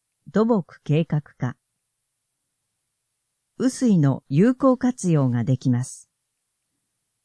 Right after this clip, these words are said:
雨水タンク設置助成。屋根に降った雨水を貯めることができるタンクの設置を助成します。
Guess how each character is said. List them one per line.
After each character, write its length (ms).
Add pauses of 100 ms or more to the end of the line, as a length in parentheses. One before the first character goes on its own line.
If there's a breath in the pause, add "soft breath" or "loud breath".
(200)
雨 80
水 320
タ 180
ン 100
ク 180
設 340
置 220
助 120
成。 360 (1400)
屋 140
根 160
に 140
降 60
っ 20 (180)
た 120
雨 180
水 340
を 120
貯 160
め 160
る 100
こ 140
と 160
が 140
で 120
き 160
る 160
タ 200
ン 100
ク 160
の 100
設 340
置 180
を 200 (160)
助 140
成 240
し 160
ま 140
す。 260